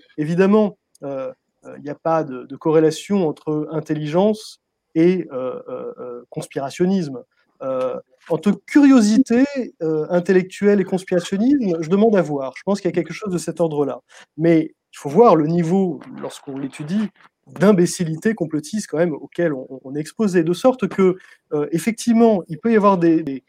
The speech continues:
des rapports tout à fait, euh, comment dire, euh, étranges entre le niveau d'éducation et le complotisme.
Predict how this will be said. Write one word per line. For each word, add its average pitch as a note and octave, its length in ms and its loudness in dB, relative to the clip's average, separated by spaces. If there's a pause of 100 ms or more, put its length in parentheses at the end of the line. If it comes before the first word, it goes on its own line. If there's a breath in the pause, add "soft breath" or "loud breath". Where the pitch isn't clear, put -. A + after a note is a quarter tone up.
(180)
des D3 140 0
rapports E3+ 360 2
tout E3+ 200 -12
à E3 80 2
fait, G3+ 320 0
euh, C3 200 -4 (360)
comment D3 240 -4
dire, D3+ 320 -2
euh, B2+ 420 -6
étranges E3+ 640 2
entre D#3 280 -4
le D#3+ 100 2
niveau F3 260 0
d'éducation E3 560 -2
et G3 60 0
le - 40 -8
complotisme. D#3 600 -10